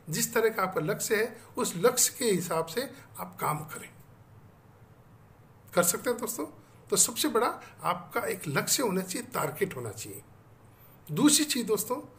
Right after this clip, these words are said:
खबर रखें। खबर किन की रखें? अपनी downline की। जिसको भी आप ज्वाइन कराते हैं दोस्तों, मैं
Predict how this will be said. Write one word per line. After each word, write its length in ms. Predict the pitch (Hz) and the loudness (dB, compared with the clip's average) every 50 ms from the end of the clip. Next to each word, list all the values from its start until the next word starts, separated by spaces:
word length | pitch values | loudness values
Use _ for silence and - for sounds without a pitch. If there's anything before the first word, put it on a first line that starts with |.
| - - - - - - | -20 -20 -20 -18 -12 -4
खबर 300 | - - 190 180 226 208 | 2 4 6 6 6 6
रखें। 320 | 180 147 - - - - - - - - - - - - - - - - - - - - - - - - - - - - - | 4 2 -6 -8 -12 -14 -16 -18 -20 -20 -20 -20 -20 -20 -20 -20 -20 -20 -20 -20 -20 -20 -20 -20 -20 -20 -20 -20 -20 -12 -6
खबर 260 | - 156 151 208 196 | -2 4 4 4 4
किन 180 | - - 226 220 | 4 -2 -2 0
की 140 | - - | 2 2
रखें? 300 | 269 240 233 - 262 285 - - - - - - - - - - - - - - - - - - - - - - - - - - - - - - - - | 2 2 0 -2 -6 -6 -6 -8 -16 -20 -20 -20 -20 -20 -20 -20 -20 -20 -20 -20 -20 -20 -20 -20 -20 -20 -20 -20 -20 -20 -20 -20 -20 -20 -20 -16 -10 -8
अपनी 200 | 151 - 196 185 | -6 -4 -2 -2
downline 500 | 147 131 135 147 165 165 165 160 160 151 | -2 0 2 2 2 2 2 0 -2 -4
की। 200 | 156 - - - - - - - - - - - - - - - - - - - - - - - - - - - - - - - - - - - - - - - - - - - 147 | -6 -10 -12 -16 -18 -20 -20 -20 -20 -20 -20 -20 -20 -20 -20 -20 -20 -20 -20 -20 -20 -20 -20 -20 -20 -20 -20 -20 -20 -20 -20 -20 -20 -20 -20 -20 -20 -20 -20 -20 -20 -20 -16 -6 0
जिसको 380 | 139 139 269 - - - 330 | 2 2 4 4 4 4 4
भी 140 | 302 302 285 | 4 6 6
आप 160 | 269 254 220 | 6 4 2
ज्वाइन 240 | 170 160 196 226 233 | 6 8 8 8 8
कराते 360 | 220 214 180 190 185 190 - | 6 2 2 2 2 2 2
हैं 80 | 202 185 | 2 2
दोस्तों, 360 | 170 175 165 - - 196 190 190 - - - - - - - - - - - - - - - - | 2 -2 -4 -4 -4 -6 -6 -8 -10 -18 -20 -20 -20 -20 -20 -20 -20 -20 -20 -20 -20 -20 -12 -6
मैं 540 | 127 131 156 170 180 180 180 180 180 - | -2 0 2 4 4 4 4 2 -2 -6